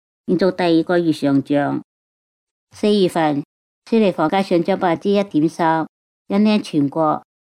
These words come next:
呢個亦係該市連續第三個月房價上漲。悉尼目前嘅中位數房價為一百零三萬澳元，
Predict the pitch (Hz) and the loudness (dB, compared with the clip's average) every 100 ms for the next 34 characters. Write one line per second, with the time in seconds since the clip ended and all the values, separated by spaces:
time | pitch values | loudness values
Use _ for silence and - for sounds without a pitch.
0 | _ - 247 233 196 185 175 175 226 226 | _ -6 0 2 2 2 0 0 0 0
1 | 214 202 165 175 170 160 - 214 202 180 | 0 0 0 -2 -2 -4 -2 -4 0 0
2 | 170 160 147 151 165 160 143 143 - 147 | 0 -2 -6 -6 -6 -4 -2 -2 -2 -4
3 | 143 - - _ _ _ _ _ _ _ | -6 -10 -20 _ _ _ _ _ _ _
4 | _ _ 233 202 180 180 185 151 190 190 | _ _ 0 2 2 0 2 2 2 2
5 | 233 202 196 196 180 151 147 165 170 147 | 2 2 2 0 -2 -2 -2 0 0 0
6 | 147 202 185 180 151 139 190 196 180 147 | 0 -2 -2 0 2 0 0 -2 0 0
7 | 143 147 147 127 | 0 0 -2 -4